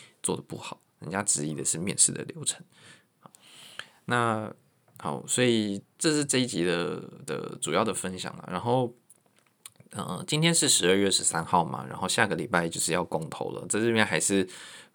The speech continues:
呼吁一下大家要注意自己的，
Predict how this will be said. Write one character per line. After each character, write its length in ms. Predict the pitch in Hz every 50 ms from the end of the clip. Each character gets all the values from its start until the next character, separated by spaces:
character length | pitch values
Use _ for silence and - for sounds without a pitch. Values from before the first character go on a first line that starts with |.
| _ -
呼 320 | - - - 123 120 123
吁 220 | 127 123 113 95 85
一 100 | 80 85
下 220 | 90 90 85 82
大 160 | 85 82 82
家 240 | 82 - 82 78 80
要 260 | 80 85 92 85 78 78
注 340 | - - - 98 87 85 82
意 220 | 78 78 82 73
自 180 | 73 - 92 78
己 260 | - - 58 55 - -
的， 340 | - - - - - -